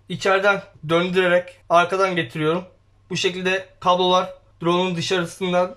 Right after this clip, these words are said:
gövdenin dış tarafından gelerek herhangi bir kaza esnasında hasar alma ihtimalleri azalmış oluyor. Bunu bütün drone'larda hemen hemen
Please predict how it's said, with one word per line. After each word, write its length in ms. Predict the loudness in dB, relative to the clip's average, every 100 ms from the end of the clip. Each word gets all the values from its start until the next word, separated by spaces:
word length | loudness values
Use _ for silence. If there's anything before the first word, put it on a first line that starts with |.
| _
gövdenin 400 | 2 2 2 -2
dış 120 | -4
tarafından 540 | -4 -2 -2 -2 -2 -4 -12 _
gelerek 440 | -2 0 0 -2 -2
herhangi 320 | 2 2 0
bir 100 | -4
kaza 400 | -2 0 2 0
esnasında 760 | -2 -4 -4 -6 -4 -4 -6 _ _
hasar 300 | -6 -2 2
alma 340 | 2 2 -2
ihtimalleri 680 | -4 -8 -4 -2 -2 -2 -4 -8 _
azalmış 460 | 0 4 4 2 -4
oluyor. 280 | -4 -4 -4 -10 -10
Bunu 140 | -8
bütün 260 | -6 -4 0
drone'larda 680 | 0 0 -2 -2 -4 -6 -8
hemen 180 | -4 -2
hemen 200 | -2